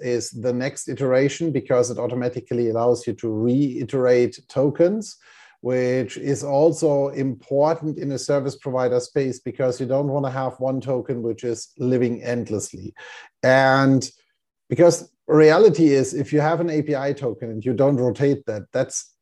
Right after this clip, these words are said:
in the end <laughs> nothing really better than a long-standing password, even if it's complex. I mean, we can always argue that a long-standing password is,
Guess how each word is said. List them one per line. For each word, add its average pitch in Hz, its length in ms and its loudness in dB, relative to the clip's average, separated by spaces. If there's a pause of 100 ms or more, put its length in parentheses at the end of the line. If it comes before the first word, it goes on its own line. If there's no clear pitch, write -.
in 165 240 0
the 147 120 4
end 175 220 0
<laughs> 139 100 -4
nothing 156 300 0
really 143 240 2
better 139 340 0
than 127 440 -2
a 131 140 -2
long-standing 131 680 -4
password, 143 500 -4
even 135 220 -4
if 139 100 -6
it's 107 140 -8
complex. 147 500 -2
I - 60 -2
mean, 120 180 -6
we 113 120 -4
can 131 140 -2
always 135 340 0
argue 131 340 -2
that 123 160 -2
a 123 60 -4
long-standing 120 580 -8
password 127 480 -2
is, 120 340 -4